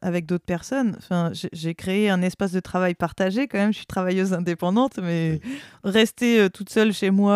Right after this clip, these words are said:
Speaker 1: euh, c'était pas possible.
Speaker 2: Mhm.
Speaker 1: Donc, effectivement, je crée via cet espace,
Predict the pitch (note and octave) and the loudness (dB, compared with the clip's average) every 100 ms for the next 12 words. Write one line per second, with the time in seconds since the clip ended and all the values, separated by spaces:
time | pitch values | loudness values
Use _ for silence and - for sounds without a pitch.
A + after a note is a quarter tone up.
0 | G#3 F#3+ E3 D#3+ D3+ D3 D3 D3+ E3 - | 4 4 0 0 -2 -4 -6 -6 -10 -10
1 | D#3+ D#3 D#3 D#3 - D4+ A3 D#3+ - E3+ | -4 -4 -4 -10 -6 -4 -2 -4 -4 -2
2 | G3 - - - F3+ - F3 F#3 A#3 A#3+ | -2 -2 -12 -6 -6 -6 -4 0 2 2
3 | E3 E3 F3+ F3 G#3+ G#3 F3+ E3 E3+ G3+ | 0 -2 -4 -2 -4 -4 -6 -8 2 2
4 | G3+ F3+ F3 F3 F#3+ F#3 - | 2 -4 -8 -6 -4 -4 -6